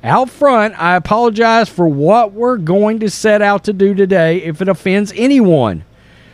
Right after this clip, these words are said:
because we're going to try to do the show pretty much as we usually do the show. But I'll admit up front, I'm still shook up by what happened last night to Damar Hamlin. In fact, I'm still wrecked.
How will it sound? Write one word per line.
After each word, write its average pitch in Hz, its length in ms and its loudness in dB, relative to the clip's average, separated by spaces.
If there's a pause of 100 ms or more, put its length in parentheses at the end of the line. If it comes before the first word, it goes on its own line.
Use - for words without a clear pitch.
(100)
because 190 320 0
we're 214 80 0
going 208 320 -2
to 262 80 -6
try 233 220 0
to 233 80 -6
do 202 260 0
the 240 140 -2
show 208 480 2
pretty 196 340 -2
much 226 500 0 (800)
as 190 320 0
we 196 140 -4
usually 220 640 0
do 226 320 0
the 190 160 0
show. 147 400 0
But 117 200 0
I'll 185 220 4
admit 240 300 2
up 247 180 -4
front, 226 480 -2 (400)
I'm 143 180 0
still 254 400 0
shook 247 360 -4
up 196 320 0 (280)
by 175 220 2
what 170 360 0
happened 165 600 -4
last 165 420 -2
night 190 220 -2
to 180 100 -4
Damar 160 380 0
Hamlin. 247 520 -2 (480)
In 135 140 0
fact, 208 400 -2
I'm 156 140 -2
still 147 280 -2
wrecked. 208 520 -2